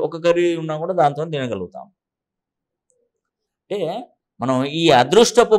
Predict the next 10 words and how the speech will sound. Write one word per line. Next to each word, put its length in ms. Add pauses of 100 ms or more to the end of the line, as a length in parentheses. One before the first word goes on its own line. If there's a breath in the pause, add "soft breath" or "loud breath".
ప్రమిదను, 480 (460)
మనం 160 (240)
ఈ 20 (140)
అదృష్టాన్ని 540
తీసుకొచ్చే 380
ప్రమిదను 380
చేతిలో 300
పెట్టుకొని 340
మనం 120 (560)
దీపారాధన 520